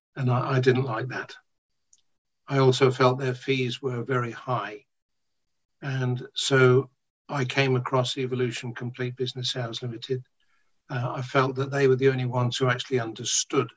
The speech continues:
what I was trying to achieve. And they were more concerned about me than the company and more concerned about me than the price. And I went with them, and I'm very pleased I went with them. And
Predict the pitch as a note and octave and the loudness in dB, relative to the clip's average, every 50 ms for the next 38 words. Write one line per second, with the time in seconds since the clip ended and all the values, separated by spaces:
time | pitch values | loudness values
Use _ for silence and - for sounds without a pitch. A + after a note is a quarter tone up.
0 | _ _ _ _ _ _ _ - - C3+ B2+ B2 B2 A#2 A#2+ A#2 - - C3 A#2 | _ _ _ _ _ _ _ -12 -6 -2 -2 -2 -2 -2 -4 -8 -4 -4 -4 -4
1 | A2 G2+ - - C3 B2+ - - B2+ G#2 G2+ G#2 - _ _ _ _ _ _ _ | -4 -6 -8 -8 -8 -6 -2 0 0 0 0 -2 -8 _ _ _ _ _ _ _
2 | _ _ _ _ _ _ - - B2 B2 B2 A#2+ A#2+ A#2 B2 C3 B2+ B2+ - B2+ | _ _ _ _ _ _ -4 0 4 4 4 4 4 6 6 6 6 6 2 -4
3 | A#2+ - - C#3 B2+ A#2+ A#2 A#2 A#2+ B2+ B2 B2+ D3 D3+ B2 B2 A#2+ A2+ A2+ A2 | -4 -2 0 0 0 -2 -2 -6 -8 -8 -8 -8 -4 -2 0 0 2 2 0 -2
4 | A2 - _ _ _ _ _ _ _ _ _ _ _ _ - C3+ B2 B2 B2 - | -4 -8 _ _ _ _ _ _ _ _ _ _ _ _ -6 -4 -2 -2 -2 2
5 | - C3 B2 - - C3+ B2+ A#2 A2+ A#2 B2 A2+ - - B2 A#2 - C3+ B2+ A2+ | 2 2 2 0 -2 -4 -4 -2 0 2 2 2 0 -2 -2 0 2 2 2 2
6 | A#2 B2 B2 A#2+ A#2 C#3+ D3 B2+ A#2 A#2 A2+ A2+ G#2+ A2+ A2+ A2+ - - - B2+ | 2 0 -2 -2 -2 -2 -2 -2 0 0 0 0 -2 -4 -6 -8 -6 -2 2 0
7 | A2+ - - - - - - - _ _ _ _ _ _ _ _ _ _ _ _ | 0 0 -2 -8 -6 -6 -6 -8 _ _ _ _ _ _ _ _ _ _ _ _
8 | _ _ _ _ _ _ _ _ _ _ _ _ _ _ - D3+ B2+ A#2+ A#2+ A#2 | _ _ _ _ _ _ _ _ _ _ _ _ _ _ -4 2 4 4 4 4
9 | A#2+ - C3 B2+ B2+ B2+ - - C3 B2 A#2+ A#2 A#2 A#2 A#2 A#2 A2+ B2+ B2+ B2+ | 4 4 2 2 2 -4 -2 -2 0 0 0 0 0 -2 -2 -2 2 4 4 4
10 | A#2+ B2 - - C3+ B2 A#2+ - A#2+ G#2+ G#2+ G#2+ - - _ - A2 G#2+ - A#2 | 4 2 2 2 4 4 4 0 -4 -6 -6 -10 -14 -16 _ -20 -20 -18 -14 -14
11 | C3 | -14